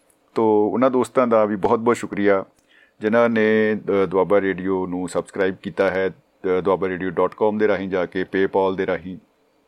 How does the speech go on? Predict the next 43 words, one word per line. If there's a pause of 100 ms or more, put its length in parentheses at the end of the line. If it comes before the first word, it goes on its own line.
(640)
ਤੋ
ਉਹਨਾਂ
ਦਾ
ਬਹੁਤ
ਬਹੁਤ
ਸ਼ੁਕਰੀਆ। (540)
ਤੋ, (140)
ਅਹ,
ਇਹ,
ਅਹ,
"ਜੇ
ਦਿਲ
ਤੁਮਹਾਰੇ
ਪਿਆਰ
ਕਾ
ਮਾਰਾ
ਹੈ
ਦੋਸਤੋ।" (100)
ਬਸ
ਇਹ
ਦੋਸਤੀ
ਜ਼ਿੰਦਾਬਾਦ,
ਮੁਹੱਬਤ
ਜ਼ਿੰਦਾਬਾਦ
ਆਪਾਂ
ਹਮੇਸ਼ਾ
ਕਹਿੰਦੇ
ਹਾਂ। (540)
ਤੋ
ਇਹੀ
ਸਾਡਾ
ਨਾਅਰਾ
ਹੈ,
ਇਹੀ
ਸਾਡਾ
ਮੋਟੋ
ਹੈ। (380)
ਕੱਲ੍ਹ,
ਅਹ,
ਸੋਮਵਾਰ
ਤੋਂ
ਲੈ
ਕੇ